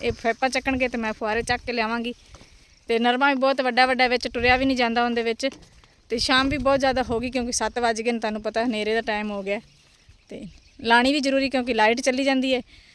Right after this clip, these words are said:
ਤੇ ਨਾ ਲਾਈ ਤਾਂ ਫਿਰ ਪਾਣੀ ਵੀ ਲਾਉਣਾ, ਇੱਕ ਜਗ੍ਹਾ ਤੇ ਲਾਈਨ ਚੱਲੀ ਜਾਂਦੀ, ਦੂਸਰੀ ਜਗ੍ਹਾ ਲਾਉਣੀ ਜ਼ਰੂਰੀ ਹੈ। ਤੇ ਚਲੋ ਜੀ, ਆਪਾਂ ਚੱਲਦੇ ਹਾਂ, ਲੈ ਕੇ ਆਉਂਦੇ ਹਾਂ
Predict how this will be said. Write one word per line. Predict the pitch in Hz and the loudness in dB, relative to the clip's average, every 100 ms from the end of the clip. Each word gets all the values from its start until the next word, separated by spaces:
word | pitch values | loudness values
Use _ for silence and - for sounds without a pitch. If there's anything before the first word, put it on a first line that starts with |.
| - | -4
ਤੇ | 233 226 | 0 2
ਨਾ | 226 240 | 4 4
ਲਾਈ | 254 247 254 | 4 2 2
ਤਾਂ | 233 | -2
ਫਿਰ | 233 208 214 214 - | -4 -4 -8 -8 -4
ਪਾਣੀ | 247 240 262 | -2 0 0
ਵੀ | 269 | 0
ਲਾਉਣਾ, | 240 233 233 | 0 0 -2
ਇੱਕ | 262 | -2
ਜਗ੍ਹਾ | 233 240 | -2 -2
ਤੇ | 233 | -2
ਲਾਈਨ | 220 214 | -2 -4
ਚੱਲੀ | 214 226 240 | -4 -2 0
ਜਾਂਦੀ, | 240 226 | 0 -2
ਦੂਸਰੀ | 226 233 | -6 -6
ਜਗ੍ਹਾ | 208 214 | -4 -4
ਲਾਉਣੀ | 202 202 208 | -4 -4 -4
ਜ਼ਰੂਰੀ | 202 214 247 | -4 -2 -2
ਹੈ। | 247 | -4
ਤੇ | - _ _ _ _ _ _ | -8 _ _ _ _ _ _
ਚਲੋ | 240 254 | -2 0
ਜੀ, | 262 262 | 0 0
ਆਪਾਂ | 226 233 | -2 -2
ਚੱਲਦੇ | 226 214 226 240 | -4 -2 -2 -2
ਹਾਂ, | 247 _ _ 208 | -4 _ _ -8
ਲੈ | 202 | -6
ਕੇ | 214 | -6
ਆਉਂਦੇ | 202 | -6
ਹਾਂ | 214 | -8